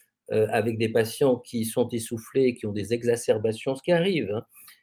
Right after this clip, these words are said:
et donc on les adresse parce qu'ils ne répondent pas aux corticoïdes, en fait, c'est un traitement spécifique des infections qu'il faut faire et baisser les corticoïdes. Si on met en route un traitement, il faut l'évaluer à court terme, et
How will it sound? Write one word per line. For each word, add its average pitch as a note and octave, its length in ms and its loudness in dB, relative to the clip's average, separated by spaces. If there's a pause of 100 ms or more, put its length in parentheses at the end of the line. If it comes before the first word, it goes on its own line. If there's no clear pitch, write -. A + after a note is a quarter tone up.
(100)
et A2+ 160 -2
donc C3 320 0
on A2+ 80 4
les G#2+ 180 2
adresse A2+ 480 4
parce G#2 220 -8
qu'ils A2 140 -6
ne G#2 80 0
répondent C3 380 4
pas B2 120 6
aux G2 80 0
corticoïdes, B2 720 -8
en G#2 100 -8
fait, B2 240 0
c'est - 220 -12
un F#2+ 60 -6
traitement A2 500 -8
spécifique A#2 640 -12
des F2 200 -8
infections C3+ 460 -2
qu'il - 140 -14
faut F#2+ 160 -6
faire G#2+ 200 -2
et D2+ 200 -12
baisser C3+ 300 2
les G2 100 -6
corticoïdes. G2 760 -12 (480)
Si - 240 0
on F3 80 8
met F3+ 140 8
en E3 120 12
route E3+ 240 6
un C#3+ 100 4
traitement, C#3 760 0
il A2+ 120 -6
faut C3+ 140 0
l'évaluer A#2+ 800 4
à - 120 -10
court F3 260 -2
terme, B3 280 2 (720)
et E3+ 460 2